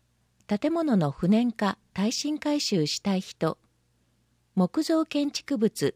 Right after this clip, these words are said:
不燃化、耐震改修事業補助。問い合わせ、都市整備局、防災まちづくり推進課。電話、六七一の三五九五。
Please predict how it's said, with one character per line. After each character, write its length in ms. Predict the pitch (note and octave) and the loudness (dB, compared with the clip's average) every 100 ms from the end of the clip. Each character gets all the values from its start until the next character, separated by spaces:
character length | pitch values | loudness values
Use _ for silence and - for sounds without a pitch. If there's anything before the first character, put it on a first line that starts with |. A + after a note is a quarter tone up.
| _ | _
不 200 | - F#3 | -4 2
燃 240 | A3+ B3 | 2 2
化、 300 | - G3 - _ - | -2 -6 -6 _ -4
耐 180 | G#3 C#4 | -2 -2
震 260 | - D4 | -2 -4
改 240 | C#4 C4+ C#4 | -2 -4 -2
修 280 | - B3+ | -2 -2
事 160 | A3 A#3 | 0 2
業 240 | A3 G#3+ | 4 2
補 160 | G#3 F#3 | 2 0
助。 200 | C#3 - _ _ _ _ _ _ _ _ _ _ _ _ - | 0 -2 _ _ _ _ _ _ _ _ _ _ _ _ 0
問 200 | A#3+ C4+ | 2 2
い 80 | B3 | 2
合 40 | |
わ 120 | A#3 | 0
せ、 280 | - F#3 - _ _ _ _ _ | -2 -2 -4 _ _ _ _ _
都 100 | F#3+ | -2
市 220 | G3 D#4 | 0 -2
整 240 | - C#4+ C#4+ | 0 0 0
備 160 | C4+ | -2
局、 440 | - G3 - C#3 _ _ _ E3 | -2 -4 -2 -4 _ _ _ 0
防 200 | G#3 D4+ | 2 2
災 280 | D#4 D#4 | 0 0
ま 160 | C#4+ C4+ | 0 -4
ち 140 | - | -6
づ 120 | B3+ D4 | -6 -2
く 140 | F#3 | -2
り 100 | C#3 | -2
推 240 | - F3+ | 0 0
進 300 | G#3+ - G3+ | 0 0 0
課。 280 | G3 E3+ - _ _ _ _ _ _ _ _ - | 0 -4 -6 _ _ _ _ _ _ _ _ -4
電 260 | F3+ A#3 A3 | 2 4 4
話、 220 | G3 F#3+ _ _ _ - | 2 -2 _ _ _ -4
六 320 | F#3+ F#3+ D#4+ | 0 0 0
七 260 | D#4+ D4+ G#3 | 2 2 2
一 300 | D#3+ - F#3+ | 0 0 2
の 240 | D3 - _ _ | 2 0 _ _
三 340 | - A3+ D4+ | -4 0 0
五 240 | D4+ C4+ D#3 | 2 2 2
九 280 | - F3 E3+ | 0 -2 0
五。 360 | E3 C3+ - | 0 0 -2